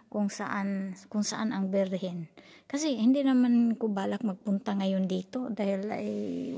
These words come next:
wala nang sasakyan. Tsaka, alas nuwebe na ngayon, meron silang ano, hindi na ako makahintay, guys.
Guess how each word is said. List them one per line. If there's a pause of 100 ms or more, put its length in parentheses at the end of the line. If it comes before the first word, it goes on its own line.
(120)
wala
nang
sasakyan. (480)
Tsaka, (560)
alas
nuwebe
na
ngayon, (480)
meron
silang
ano,
hindi
na
ako
makahintay,
guys.